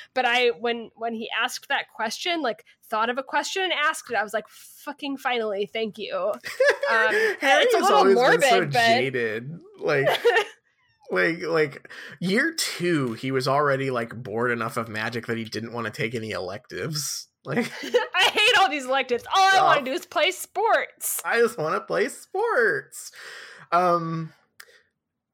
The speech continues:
Speaker 2: speaking of Lupin, I had completely missed this or, or, you know, forgotten about this. Her-,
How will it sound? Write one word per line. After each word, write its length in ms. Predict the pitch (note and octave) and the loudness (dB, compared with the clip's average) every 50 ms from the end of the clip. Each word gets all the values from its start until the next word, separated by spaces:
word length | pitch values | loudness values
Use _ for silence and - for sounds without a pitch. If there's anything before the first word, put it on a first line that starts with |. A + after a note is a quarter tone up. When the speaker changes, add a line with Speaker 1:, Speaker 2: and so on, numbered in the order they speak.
| _ _ - | _ _ -10
Speaker 2:
speaking 520 | F#3 F3+ - - - G4 B4+ B4+ F#4 C4+ | -6 -6 -4 -2 -4 -4 -4 -4 -2 -2
of 100 | A3 F#3 | -2 -2
Lupin, 680 | D#3+ E3 F3+ G3 G#3 - G3 E3 C#3+ C#3 C3+ B2+ A#2 - - _ - _ _ - | -2 -2 -2 -2 -2 -2 -2 -2 -2 -2 -4 -6 -10 -12 -18 _ -20 _ _ -4
I 140 | - G#3+ D4 G#4 F#4+ A3+ | -2 0 0 0 0 0
had 160 | G3+ F3 D3 | -2 -6 -6
completely 500 | - D#3+ D3+ C#3 D#3 E3 F3 F3+ E3+ D#3 | -8 -8 -8 -6 -6 -6 -4 -4 -4 -4
missed 520 | C#3+ C3+ C3 C3 C3 B2+ C3+ C#3 C#3 - - | -4 -4 -6 -6 -4 -4 -2 -2 -4 -6 -8
this 680 | A#2+ B2 C3 B2+ B2 B2+ C#3+ D3 C#3 C3+ - - - | -10 -14 -10 -4 -2 0 0 0 -2 -2 -4 -8 -8
or, 120 | - - F2 - | -8 -8 -8 -6
or, 140 | G#2 A#2+ A#2 | -4 -4 -4
you 60 | G#2+ | -4
know, 100 | G2+ G2+ | -6 -8
forgotten 340 | G#2 - D#3 - A#2 C3+ C3+ | -8 -12 -6 -4 -4 -2 -2
about 180 | C3+ B2 A2 B2 | -2 -2 -2 -2
this. 220 | C3 C3 - - - - - - _ | -4 -6 -6 -10 -12 -16 -16 -16 _
Her-, 320 | - - - - F3 - | -12 -10 -6 -6 -6 -6